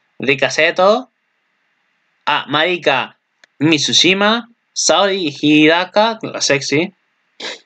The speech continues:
que madre mía, esta en su carta de bikini, pff,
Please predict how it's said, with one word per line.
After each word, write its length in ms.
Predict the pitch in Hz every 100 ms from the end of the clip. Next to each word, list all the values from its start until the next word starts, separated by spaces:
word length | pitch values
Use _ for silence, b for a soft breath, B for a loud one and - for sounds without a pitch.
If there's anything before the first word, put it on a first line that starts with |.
| _ _ _ _ _ _
que 120 | - 117
madre 320 | 139 139 123
mía, 340 | 143 151 135
esta 200 | 139 151
en 20 |
su 160 | 147 139
carta 640 | 151 151 160 160 156 156
de 100 | 151
bikini, 480 | 131 127 139 160 170
pff, 460 | 135 - - -